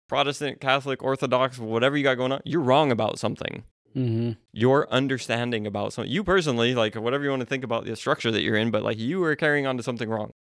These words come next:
Speaker 1: How do you yourself become united with the rest of the body? You wanna just argue about your doctrine all day? Or, like, do I need to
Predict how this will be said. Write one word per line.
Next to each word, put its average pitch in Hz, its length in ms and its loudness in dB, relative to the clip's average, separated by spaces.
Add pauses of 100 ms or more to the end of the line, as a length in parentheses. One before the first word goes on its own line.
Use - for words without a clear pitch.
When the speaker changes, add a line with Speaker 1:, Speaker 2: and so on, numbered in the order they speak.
(100)
Speaker 1:
How 151 200 0
do 160 120 -4
you 127 280 -4
yourself 120 560 -4
become 110 320 -6
united 104 600 -4
with 107 180 -6
the 104 80 -6
rest 104 260 -8
of 104 100 -8
the 98 60 -10
body? 95 400 -6 (460)
You 120 80 0
wanna 127 180 6
just 123 200 2 (100)
argue 127 540 2
about 110 600 -2
your 107 320 -4
doctrine 113 500 -4
all 208 120 -2
day? 202 300 -4 (680)
Or, 117 340 4
like, 104 300 -2 (340)
do 117 220 -2 (160)
I 127 340 -2
need 113 440 -6 (120)
to 104 380 -10